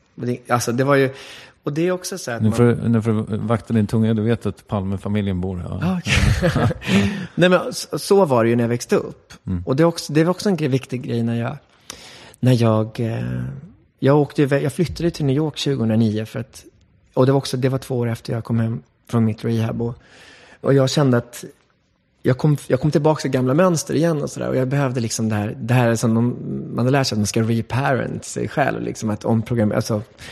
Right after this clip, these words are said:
Speaker 1: uppfostra om sig själv, bestäm-, det kände att jag hade stort behov av det, så där flyttade jag till New York i tio månader och, och gjorde ju nästan ingenting där. Och där s-, hade jag en bok där jag skrev ner så här, vad är jag? Är jag höger, vänster? Är jag liksom, vad är jag?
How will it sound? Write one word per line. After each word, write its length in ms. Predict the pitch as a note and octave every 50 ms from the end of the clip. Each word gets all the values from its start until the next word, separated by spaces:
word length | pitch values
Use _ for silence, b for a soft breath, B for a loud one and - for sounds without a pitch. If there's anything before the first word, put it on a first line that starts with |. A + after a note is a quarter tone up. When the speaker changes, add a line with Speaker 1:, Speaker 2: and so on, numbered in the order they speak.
| B B B B B B B B B
Speaker 1:
uppfostra 520 | B C3 - - - - B2 - - - A2
om 320 | G#2+ A#2 - - B2+ B2
sig 140 | A#2 - A#2+
själv, 300 | - - C#3+ C#3 A#2 A#2 A#2+
bestäm-, 360 | B2 - - B2+ B2 B2 B2+
det 340 | - C3 C#3+ C#3+ - - D#3
kände 260 | - D#3 C3+ C3+ C3
att 60 | C3+
jag 60 | C3 D3
hade 140 | C#3+ C#3+
stort 200 | C#3+ - D#3+ C#3+
behov 220 | C#3+ D#3+ F#3 F3+ F3+
av 80 | C#3+
det, 100 | B2+ C3
så 100 | B2+ -
där 140 | C#3 C3+ C#3+
flyttade 360 | - - - E3+ D#3 - F#3+
jag 60 | F#3 F3+
till 100 | E3+ D3
New 100 | C3 C3+
York 220 | C#3 C#3 - -
i 100 | - A#2+
tio 240 | - - B2 A2+ A2
månader 400 | A2+ A2 G#2 G#2+ A2 A2 A2 A2
och, 240 | A2 A2+ B2+ A2 A#2
och 80 | B2
gjorde 220 | A#2+ A#2 A2+ A#2 C#3
ju 160 | C#3+ D3 D3+ D3 -
nästan 260 | C3 A#2+ - B2 A#2+
ingenting 420 | A#2+ C#3 C#3+ C#3 - C#3 C#3 C#3
där. 220 | C#3 C#3 C#3 C#3 D3 D3+
Och 100 | E3+ C3
där 200 | C3+ D3+ D#3+ D#3
s-, 460 | D3+ - - - - - - - - -
hade 300 | C3+ D3 D#3 C3+ C#3 E3
jag 100 | F#3 F3
en 40 |
bok 320 | B2+ B2+ A#2+ G#2+ - - -
där 80 | C#3
jag 140 | C3+ B2+ B2
skrev 440 | - - - C3 B2 A#2 A2+ A2 A#2 - _ _ b b b b b b b b b b
ner 400 | - E3+ F#3 D3 - A#1+ G#1 G#2+
så 120 | - -
här, 80 | A2 G#2+
vad 240 | A2+ B2 A#2 A2+ A2
är 200 | A#2+ D3 D#3 B2+
jag? 180 | A2 A2 - -
Är 60 | A#2+ C3
jag 80 | B2+
höger, 320 | A#2 A#2 G#2+ G2 G2+ G#2+ G2
vänster? 360 | F#2+ F2+ G2 F#2+ - - A2+
Är 140 | A2 A2 G#2+
jag 100 | G#2+ A2
liksom, 320 | A#2+ A#2 - B2 A2+ A2+
vad 180 | A2+ A2+ A#2 A#2
är 40 |
jag? 140 | A#2 G#2 G#2